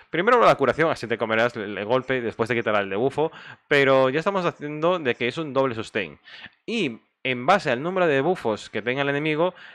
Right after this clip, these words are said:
el número de hits aumenta hasta diez. Así que esto puede ser una ametralladora. Y ya he visto a gente de que de forma pasiva está metiendo a lo mejor nuques de diez millones por turno.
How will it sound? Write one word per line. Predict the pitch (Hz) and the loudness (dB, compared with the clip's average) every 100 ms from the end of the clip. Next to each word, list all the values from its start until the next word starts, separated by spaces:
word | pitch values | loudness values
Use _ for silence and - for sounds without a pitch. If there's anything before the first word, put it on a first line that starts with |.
| - | -8
el | 139 135 131 131 | 0 2 2 0
número | 151 160 147 | -2 0 0
de | 131 | 0
hits | 151 165 - | -2 -4 -4
aumenta | - 127 131 139 147 - | -4 -2 -4 -2 -4 0
hasta | 110 110 - 98 | -4 -4 -6 -6
diez. | 107 95 - _ - - | -4 -8 -10 _ -20 -8
Así | 139 147 202 | -6 -2 -2
que | |
esto | 208 - 185 | -2 -2 0
puede | 175 | 0
ser | 160 170 175 | 2 0 0
una | - 151 143 | -6 -2 -2
ametralladora. | 135 123 117 104 95 85 - - - | -2 -2 0 2 0 -4 -8 -16 -12
Y | 160 | -4
ya | 190 | -2
he | |
visto | 208 208 175 | -2 -2 -2
a | |
gente | 151 156 151 160 175 170 | 0 0 -2 -2 -4 -2
de | 127 | -4
que | - 120 | -2 -4
de | 107 107 | -2 -6
forma | - 139 151 | -2 -2 0
pasiva | 120 - 117 139 - - - | -2 -2 -2 -2 -4 -20 -16
está | 120 - | -8 -2
metiendo | 135 131 135 139 | -2 -2 -4 0
a | 131 | 0
lo | |
mejor | 123 123 131 127 | 0 0 0 0
nuques | 123 127 127 143 127 | -6 -6 -4 -4 -4
de | 117 110 104 | -2 -2 -2
diez | 104 117 123 123 | -4 -6 -2 -2
millones | 117 117 117 123 - | -4 -4 -4 -4 -6
por | 104 95 | -6 -2
turno. | 120 104 82 | -2 -2 -6